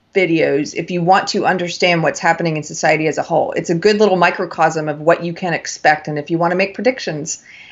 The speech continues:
And I wanna talk to somebody who's there and somebody who's done a really great series on Evergreen about the parallels that we can draw to what's happening in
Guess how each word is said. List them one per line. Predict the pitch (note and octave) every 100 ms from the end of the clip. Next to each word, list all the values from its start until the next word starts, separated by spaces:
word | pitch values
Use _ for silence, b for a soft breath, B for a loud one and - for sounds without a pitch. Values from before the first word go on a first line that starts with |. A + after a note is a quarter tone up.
| -
And | F#3+ E3+
I | - A#3+
wanna | D4+ G3
talk | E3+ F#3
to | -
somebody | G3 F#3 F3
who's | E3 D#3+
there | G#3 G#3+
and | F3 E3+
somebody | F3 E3+
who's | E3+ E3
done | E3
a | D#3
really | E3 F3
great | E3 E3+ E3
series | - G3 F#3+ D#3 -
on | D#3
Evergreen | C#3+ D3+ D#3 D#3+ D#3 D#3+ b b b b -
about | E3 E3 D#3+ D3+ -
the | - E3 E3+
parallels | - G3+ F#3+ F#3 E3 E3
that | C3
we | D#3+
can | F3
draw | E3 D3+
to | D3+
what's | C#3+ -
happening | E3+ D#3+ E3+ D3+ D3
in | - D#3+